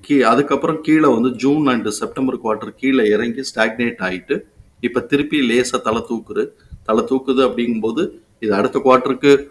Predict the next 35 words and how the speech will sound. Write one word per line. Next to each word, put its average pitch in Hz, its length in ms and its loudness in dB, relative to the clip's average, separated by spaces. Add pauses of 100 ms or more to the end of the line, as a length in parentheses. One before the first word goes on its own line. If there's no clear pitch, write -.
(200)
வாய்ப்பு 123 300 2
இருக்கு 113 220 0
அப்படின்னு 113 200 0
சொன்னா 113 260 0
ஒவ்வொரு 135 380 6
குவார்ட்டரும் 127 320 2
இன்க்ரிமெண்டல் 123 520 -2
ட்ரெண்ட்ல 110 300 -6
போகும் 123 420 0
அப்படின்னு 113 240 -4 (100)
சொன்னோம்னாக்க 107 560 -4 (400)
இது 107 160 -2
மேல 117 300 4
எடுத்துட்டு 135 340 0
போறதுக்கான 98 520 -4
வாய்ப்பு 98 320 -4
இருக்குங்கிறத 92 560 -8
புரிதலுக்குள்ள 107 480 -4
எடுத்துக்கிறோம். - 400 -14 (840)
எம் 139 220 8
எஃப் 185 200 6
எந்த 127 600 4
சேஞ்சஸும் 123 440 2
அவங்க 104 360 0
பண்ணல 104 140 0
அவங்களுடைய 98 440 0
ஹோல்டிங்ல. 113 500 -2
எஃப் 117 220 -2
ஐ 139 140 8
எஸ் 139 240 2
புள்ளி 147 260 0
இருபத்தி 123 340 0
ஒரு 110 180 -2
பர்சன்ட் - 360 -6
பாசிட்டிவா 107 480 -4